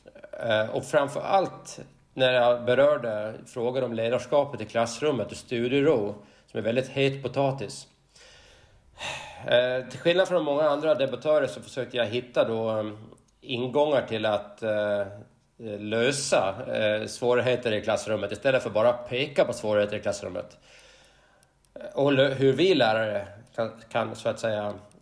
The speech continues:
skapa ett studieklimat som gör att, eh, eleverna uppför sig bättre.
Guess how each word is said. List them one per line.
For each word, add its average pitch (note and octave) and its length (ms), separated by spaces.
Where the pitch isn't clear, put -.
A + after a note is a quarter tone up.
skapa A#2 440
ett - 120
studieklimat A2+ 720
som A2+ 140
gör A2 280
att, G#2 360
eh, G#2 140
eleverna G#2 420
uppför C#3 380
sig A#2+ 160
bättre. - 320